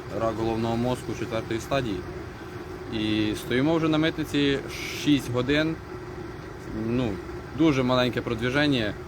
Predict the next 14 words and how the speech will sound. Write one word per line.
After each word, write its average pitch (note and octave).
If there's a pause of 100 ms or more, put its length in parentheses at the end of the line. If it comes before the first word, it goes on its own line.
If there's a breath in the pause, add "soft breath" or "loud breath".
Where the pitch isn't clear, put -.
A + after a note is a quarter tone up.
(100)
І G#2+
ходив C3
до B2+ (560)
прикордонників, D3+
хотів C3
запитати, B2 (240)
тому B2 (100)
що A2 (640)
вчора, C#3+
як A#2
оказалося, A#2+ (320)
видали B2+
указ, D3 (520)
що A#2+